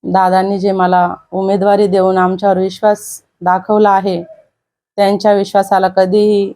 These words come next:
तडा जाऊ देणार नाही व त्यांच्या येणाऱ्या काळात त्यांच्या नेतृत्वाखाली प्रभागाच्या विकास कामाचा मानस आहे.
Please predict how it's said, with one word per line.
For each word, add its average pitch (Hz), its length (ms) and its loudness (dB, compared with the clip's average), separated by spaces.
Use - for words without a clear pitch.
तडा 190 220 2
जाऊ 185 240 2
देणार 190 360 0
नाही 190 380 -2
व 202 200 2
त्यांच्या 202 400 -2
येणाऱ्या 196 340 0
काळात 180 320 0
त्यांच्या 196 320 0
नेतृत्वाखाली 185 1000 0
प्रभागाच्या 180 800 0
विकास 185 420 -2
कामाचा 185 400 0
मानस 180 420 0
आहे. 180 260 -4